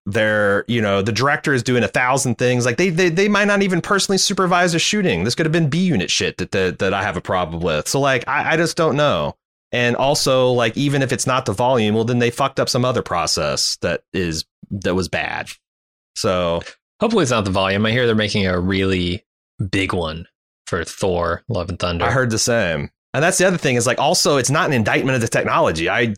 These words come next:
Speaker 1: even said, like, I, they crushed it in most of The Mandalorian, and, like, going forward, I'm sure they will. It's just something that, like, I think integrating any kind of new special effect technology,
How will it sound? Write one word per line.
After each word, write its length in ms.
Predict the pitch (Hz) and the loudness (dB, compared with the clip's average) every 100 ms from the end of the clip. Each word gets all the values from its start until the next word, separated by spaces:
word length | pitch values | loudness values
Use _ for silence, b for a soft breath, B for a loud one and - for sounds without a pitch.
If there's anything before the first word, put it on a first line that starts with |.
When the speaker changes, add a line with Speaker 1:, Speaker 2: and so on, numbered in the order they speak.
| - | -2
Speaker 1:
even 220 | 143 117 | 0 0
said, 300 | - 190 113 | 2 0 0
like, 160 | 90 - | -2 -2
I, 200 | 131 - - | -6 -6 -4
they 160 | 113 | -4
crushed 440 | - - 147 - 87 | -2 -2 0 0 -2
it 140 | 78 | -2
in 200 | 98 95 | 0 2
most 240 | 104 113 101 | 2 0 0
of 60 | |
The 40 | 101 | 0
Mandalorian, 640 | 107 107 95 131 131 101 | 0 0 2 2 2 0
and, 120 | 90 | 0
like, 160 | 92 85 | 0 0
going 240 | 113 113 | 0 0
forward, 280 | - 131 139 | 0 0 0
I'm 100 | 87 | 0
sure 200 | - 107 | 0 -2
they 140 | 90 | 0
will. 280 | 80 139 127 | 0 0 0
It's 120 | 85 | 0
just 120 | 98 - | -2 -2
something 360 | 101 101 95 | -2 -2 0
that, 120 | 90 | 0
like, 260 | 82 90 87 | 0 -2 -4
I 100 | 90 | -6
think 440 | 98 73 69 120 - _ - | -6 -6 -4 -6 -8 _ -10
integrating 500 | 80 78 85 95 113 | -8 -6 -2 0 0
any 140 | 156 151 | 0 -2
kind 180 | 98 | -2
of 60 | 98 | 0
new 160 | 87 90 | 0 -2
special 360 | - 95 104 - | -2 -4 -4 -8
effect 280 | - 110 - | -6 -4 -4
technology, 680 | 123 104 90 90 95 101 | -4 -2 -2 -2 -2 -4